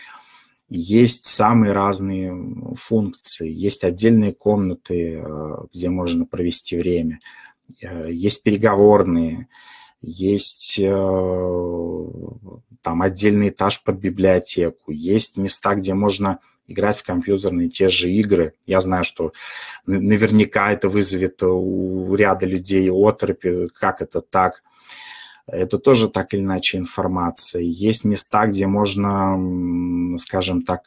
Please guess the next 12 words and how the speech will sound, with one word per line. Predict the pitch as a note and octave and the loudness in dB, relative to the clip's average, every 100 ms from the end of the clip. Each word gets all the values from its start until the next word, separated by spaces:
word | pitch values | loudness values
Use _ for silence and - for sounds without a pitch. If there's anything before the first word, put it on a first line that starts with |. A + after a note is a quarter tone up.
| F#2 | -2
сшить, | - - - G#2+ - G2+ | 0 0 0 -2 -4 -4
э, | G2 F#2+ F#2 F#2+ - _ | -2 -2 -6 -10 -20 _
попробовать | - F2 A2 G2 - | -6 2 4 4 2
сшить | - - | 0 2
одежду, | G2 F#2+ G2+ C3+ A#2 G2 E2 - - - _ | 0 2 4 4 2 -2 -4 -8 -20 -20 _
так | G2 F2+ F#2 | -6 -4 -4
или | F2+ | -6
иначе. | E2+ E2+ E2+ - - - - - - - - - | -4 -4 -4 -8 -10 -20 -20 -18 -18 -18 -20 -12
А, | - - - - - - - | -10 -8 -8 -8 -8 -8 -2
то | G2 | 2
есть | G#2 - | 2 2
это | A2 - G#2 F#2+ | 0 2 0 0